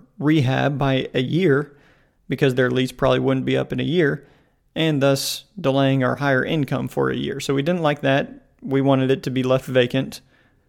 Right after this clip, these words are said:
So you have to negotiate that if you're looking at that with a property. And another thing we are actually going to do is we're gonna send emails to the current residents in a week or two, letting them know that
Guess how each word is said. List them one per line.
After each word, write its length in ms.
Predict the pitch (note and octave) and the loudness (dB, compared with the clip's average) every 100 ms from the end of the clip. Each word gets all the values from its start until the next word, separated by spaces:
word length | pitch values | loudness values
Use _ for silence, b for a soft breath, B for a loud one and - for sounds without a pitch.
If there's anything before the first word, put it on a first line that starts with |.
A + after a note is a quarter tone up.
| _ | _
So 140 | - | 0
you 80 | C3 | 2
have 120 | C3+ | 2
to 100 | D3+ | 2
negotiate 600 | C3+ C3 C#3 C#3+ D3+ E3+ | 0 2 2 2 -2 -2
that 260 | C#3 B2+ C3+ | -2 -2 -2
if 280 | C3+ - - | -4 -6 -12
you're 140 | - B2 | -6 -4
looking 320 | C3 C#3 C3+ | -4 -4 -6
at 100 | C3 | -2
that 240 | C#3 - | -2 -2
with 160 | C#3 C3+ | -6 -8
a 40 | |
property. 600 | B2+ C3+ C3 C3 C#3 C#3 b b b b b _ _ - - _ - | -4 -4 -4 -4 -6 -8 b b b b b _ _ -20 -20 _ -2
And 140 | C#3+ | -2
another 320 | C3 D#3 G3+ | 0 0 -2
thing 300 | C#3 C3+ C3 | -2 0 2
we 120 | C3 | 2
are 120 | B2+ B2+ | 2 0
actually 260 | C3 C#3 | -4 -4
going 200 | C3 C3 | -4 -4
to 80 | C3 | -4
do 440 | C3 C3+ C3+ C3 - | 0 2 2 0 -2
is 640 | D3+ C3+ C3+ C3+ B2+ - | 0 4 4 4 0 -6
we're 180 | G#3+ C#3+ | -2 0
gonna 180 | D3+ F#3 | 2 0
send 340 | - F3 E3+ | 0 0 0
emails 600 | - C#3+ D3+ C3+ B2+ B2+ - | -2 0 2 2 0 -4 -4
to 180 | D3+ C3+ | 0 0
the 80 | B2 | 0
current 300 | D#3 D#3+ C3 | 0 0 2
residents 640 | B2+ B2+ E3+ B3 - - - b b b b b - | 0 0 -2 -4 -8 -12 -14 b b b b b -2
in 80 | |
a 60 | C3+ | 0
week 240 | C3 C#3+ | 2 2
or 80 | E3+ | -2
two, 360 | - D#3+ E3+ F3+ | 0 0 0 2
letting 320 | C#3+ C#3+ D#3 | 2 2 2
them 140 | D3 | 2
know 240 | C3+ C3+ D3+ | 2 2 2
that 460 | C3+ C3 - - | 0 -2 -2 -10